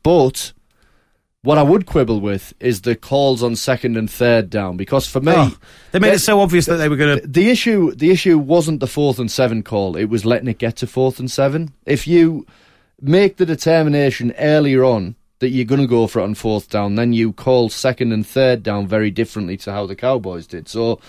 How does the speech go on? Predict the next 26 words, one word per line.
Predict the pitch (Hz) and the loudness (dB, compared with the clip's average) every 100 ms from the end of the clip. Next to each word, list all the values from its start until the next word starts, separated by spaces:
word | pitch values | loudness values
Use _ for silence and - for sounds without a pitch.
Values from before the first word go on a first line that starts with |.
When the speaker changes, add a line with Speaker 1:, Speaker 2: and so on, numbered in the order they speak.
| - - _ | -20 -20 _
Speaker 1:
for | 147 | -2
me, | 151 185 | 2 2
the | 156 | 2
mistake | 151 - 156 113 | -2 0 -2 0
wasn't | 139 170 156 143 | 0 0 0 -2
made | 139 127 | -2 -2
at | 117 | -4
fourth | - 131 120 | -2 -2 0
and | 113 | -4
seven | - 139 107 107 | -2 0 0 -2
when | 107 101 90 | -2 -2 -6
I | - 113 | -4 -2
have, | 113 104 - _ 107 | 0 -4 -10 _ -6
I | 113 | -4
just | 104 - | -4 -2
don't | 117 107 | -2 0
think | 101 87 | -4 -6
they | |
would | 101 | -8
have | 98 | -6
converted | 101 98 113 127 95 92 | -6 -4 0 0 -2 -6
it. | 92 | -8
It | 104 | -8
was | 104 | -8
made | 110 117 110 104 | -4 -2 -2 -2
on | 104 98 90 | -2 -4 -8